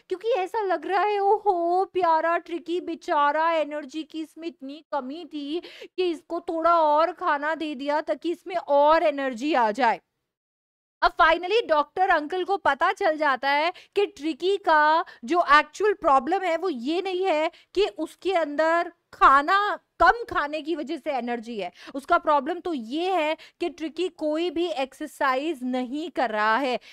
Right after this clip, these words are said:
इतना ज्यादा खाना खाने के बावजूद भी कोई भी एक्सरसाइज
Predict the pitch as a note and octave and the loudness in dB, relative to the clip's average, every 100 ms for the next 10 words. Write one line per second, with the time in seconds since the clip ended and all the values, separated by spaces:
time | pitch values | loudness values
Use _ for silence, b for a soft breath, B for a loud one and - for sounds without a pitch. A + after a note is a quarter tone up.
0 | B D4+ F4 F4 F#4 F4 C#4 C#4 E4+ - | B -8 -4 -2 -2 0 0 0 -2 0
1 | C4+ C4 E4+ F4+ D4+ C4+ C#4+ F4 C4 B3 | -2 -2 -2 -2 -2 -4 -6 -4 0 0
2 | C4 B3 D4 A#3+ F4 - C#4+ C#4+ C#4 D#4+ | -2 -6 -8 -6 -6 -4 -4 -4 -4 -2
3 | C4 A#3+ C4+ C4 A#3 B3 F#4+ | -4 -6 -12 -4 -2 0 -2